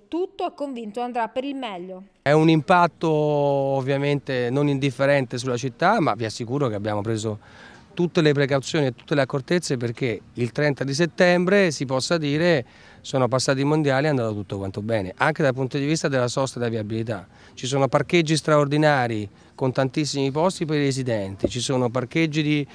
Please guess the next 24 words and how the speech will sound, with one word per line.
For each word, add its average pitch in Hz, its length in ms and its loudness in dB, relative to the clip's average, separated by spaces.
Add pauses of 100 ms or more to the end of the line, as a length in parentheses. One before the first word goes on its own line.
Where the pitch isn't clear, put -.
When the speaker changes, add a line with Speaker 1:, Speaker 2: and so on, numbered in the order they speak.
(140)
Speaker 2:
straordinari 151 720 2
per 156 140 -2
i 151 40 -2
pendolari, 131 720 0 (320)
ci 131 140 -6
sono 160 240 2
viabilità 147 400 2
alternative, 143 680 0
quindi 127 220 -2
la 120 120 0
città 131 380 0
è 123 80 2
tutta 147 280 -6
attraversabile, 120 960 0 (180)
a 104 180 -6
parte 123 380 2
la 113 140 0
zona 127 320 2
del 117 160 -4
centro 123 300 -4
storico 131 400 2
di 117 100 -2
Piazza 120 320 -4
Duomo, 127 360 0